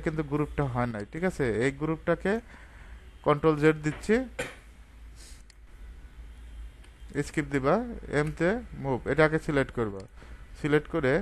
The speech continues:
এমতে মুভ, এই পয়েন্ট ধরবা, এই পয়েন্টে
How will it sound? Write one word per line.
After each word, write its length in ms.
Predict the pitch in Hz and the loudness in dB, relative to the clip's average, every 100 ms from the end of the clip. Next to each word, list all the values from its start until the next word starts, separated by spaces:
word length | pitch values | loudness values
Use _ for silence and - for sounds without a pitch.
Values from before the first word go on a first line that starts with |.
| 214 - - - - - - - - - - - - - 131 | -2 -14 -16 -18 -18 -18 -16 -16 -16 -16 -14 -12 -12 -2 2
এমতে 240 | 143 139 151 143 | 2 4 2 4
মুভ, 160 | 165 185 - - | 0 -2 -10 -4
এই 60 | 147 147 | -4 0
পয়েন্ট 260 | 156 156 156 | 4 4 4
ধরবা, 220 | 160 170 202 127 | 0 2 2 4
এই 80 | 135 135 | 4 4
পয়েন্টে 280 | 120 117 | 2 2